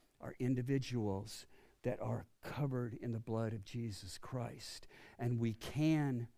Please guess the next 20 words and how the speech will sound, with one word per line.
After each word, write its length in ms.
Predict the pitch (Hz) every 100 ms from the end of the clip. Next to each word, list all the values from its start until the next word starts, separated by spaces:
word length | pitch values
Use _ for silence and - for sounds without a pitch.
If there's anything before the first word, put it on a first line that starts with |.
| _
do 180 | 123 123
all 340 | - 120 107 -
three 340 | 131 123 117 - -
things 280 | 113 107
through 140 | - 117
Christ 340 | - 117 120 - - - -
who 80 | 117
strengthens 680 | - 131 127 113 120 113 117
us. 240 | 107 - - - -
And 160 | 117
as 120 | 120 101
this 220 | 139 143
woman 320 | 147 143 143
came 340 | - 156 156 147
to 100 | 127
him 420 | 139 123 113 131 - -
in 140 | 127
humility 840 | 131 135 139 139 139 - 135 127 - _ _ - - - -
and 220 | 135 139
confession, 720 | 143 120 131 127 - 123 139